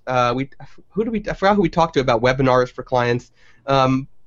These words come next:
you know, what's your view on? I know you don't have, you don't really do much as far as, like, the, uh, consumer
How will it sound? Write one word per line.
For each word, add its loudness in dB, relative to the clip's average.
you 0
know, 2
what's -2
your 4
view 0
on? 2
I 0
know 2
you -2
don't -2
have, -2
you 0
don't 4
really 4
do 0
much 0
as -8
far 2
as, -2
like, -4
the, -8
uh, -6
consumer 0